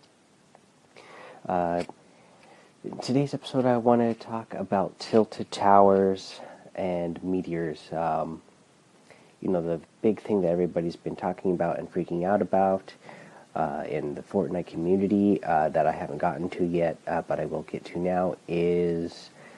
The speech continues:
uh, the looming meteor that is hanging over M-, Fortnite and the rumors that that could be hitting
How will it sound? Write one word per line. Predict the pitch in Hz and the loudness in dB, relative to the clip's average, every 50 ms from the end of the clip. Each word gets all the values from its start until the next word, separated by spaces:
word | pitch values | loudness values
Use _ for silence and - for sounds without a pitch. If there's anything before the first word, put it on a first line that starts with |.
| - - - - - - - | -20 -20 -20 -20 -20 -10 -8
uh, | - 82 78 78 78 76 76 73 73 76 | -6 -6 -4 -4 -4 -4 -2 -2 -4 -4
the | - 85 82 78 76 78 78 80 - - - - - - | -4 -4 -4 -4 -4 -6 -6 -8 -10 -14 -20 -20 -10 -6
looming | - 95 104 98 98 92 87 | 0 2 4 4 4 2 4
meteor | 90 92 90 90 87 87 87 90 87 | 4 4 4 4 2 2 2 2 0
that | 82 82 80 - - | 0 -2 -2 -4 -6
is | - 76 76 - | -6 -6 -6 -6
hanging | - 92 90 90 87 85 | -6 -4 -2 -2 0 -2
over | 80 76 78 | -2 -4 -4
M-, | 80 82 85 85 - - - - - | -4 -4 -6 -8 -10 -12 -20 -6 0
Fortnite | 104 104 95 - 107 107 104 107 - - - - | 2 2 4 4 2 2 2 0 0 -4 -6 -4
and | 87 85 85 85 82 82 80 | -2 -2 0 -2 -2 -4 -4
the | - 87 82 | -2 -4 -2
rumors | 82 90 92 87 85 85 85 85 - | 0 0 0 0 0 -2 -2 -4 -4
that | - 85 78 - - - | -4 -4 -4 -4 -4 -4
that | 87 85 82 78 - - | -2 -2 -2 -4 -10 -16
could | - - - 90 78 - | -12 -4 -4 -4 -2 -2
be | 85 82 82 82 80 73 - - - - - - - - - - - - - _ | -4 -2 -2 -2 -4 -6 -8 -14 -20 -20 -20 -20 -20 -20 -20 -20 -20 -20 -20 _
hitting | - - - 147 127 107 90 85 85 82 82 82 85 | -16 2 4 6 8 8 6 4 2 0 0 -2 -4